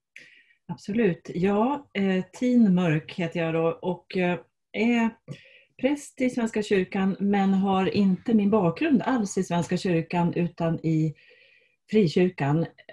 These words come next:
Växte upp i baptistkyrkan från början och, eh, läste min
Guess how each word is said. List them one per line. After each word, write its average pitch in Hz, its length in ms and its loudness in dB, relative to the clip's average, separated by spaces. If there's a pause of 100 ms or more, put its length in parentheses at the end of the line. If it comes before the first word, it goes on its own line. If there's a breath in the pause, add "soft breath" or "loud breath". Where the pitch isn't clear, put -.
Växte 185 340 -4
upp 175 160 -4
i 175 160 -2
baptistkyrkan - 1400 -6
från 175 140 -2
början 139 460 -2
och, - 380 -8
eh, 151 420 -2
läste 175 640 -2 (140)
min 156 520 -2